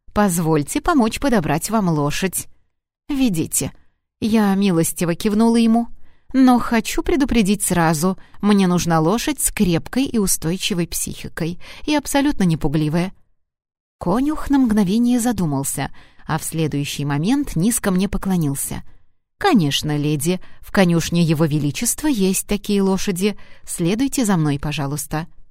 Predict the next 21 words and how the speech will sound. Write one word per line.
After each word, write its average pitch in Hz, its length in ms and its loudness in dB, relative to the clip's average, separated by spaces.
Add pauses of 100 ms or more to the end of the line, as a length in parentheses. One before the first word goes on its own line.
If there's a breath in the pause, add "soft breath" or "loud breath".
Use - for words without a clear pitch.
(720)
Первую 254 340 2
лошадь, 254 480 0
предложенную 190 720 2
мне 180 220 2
конюхом, 277 500 0
я 240 240 2
отвергла 170 460 0
сразу. 131 560 -4 (420 soft breath)
Просто-напросто 294 800 0
потому, 254 360 2
что 214 200 0
она 214 160 2
была 220 200 0
кобылой, 175 560 0 (340 loud breath)
а 214 140 0
они 262 260 0
чаще 233 400 -2
всего 233 420 2
гораздо 190 460 0
пугливее 175 540 2
жеребцов. - 760 -6